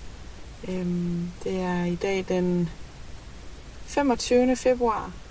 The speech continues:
og jeg har ikke hørt noget om, øh, om jeg må komme i, i praktik fra marts.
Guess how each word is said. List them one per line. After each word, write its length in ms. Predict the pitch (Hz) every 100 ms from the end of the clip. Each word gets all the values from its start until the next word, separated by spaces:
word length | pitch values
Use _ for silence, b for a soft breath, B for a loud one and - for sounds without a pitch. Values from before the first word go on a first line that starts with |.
| -
og 120 | 190 196
jeg 140 | 190
har 120 | 190
ikke 200 | 202 214
hørt 220 | - 240 214
noget 380 | 214 214 226 233 -
om, 300 | 190 185 185
øh, 300 | 185 185 185 - - - - - - - - - - - - - -
om 120 | 220
jeg 120 | 214 202
må 60 |
komme 260 | 180 185 185
i, 40 | 175 - - -
i 80 |
praktik 480 | 190 - 196 - 226
fra 140 | - 196
marts. 600 | 190 190 - - -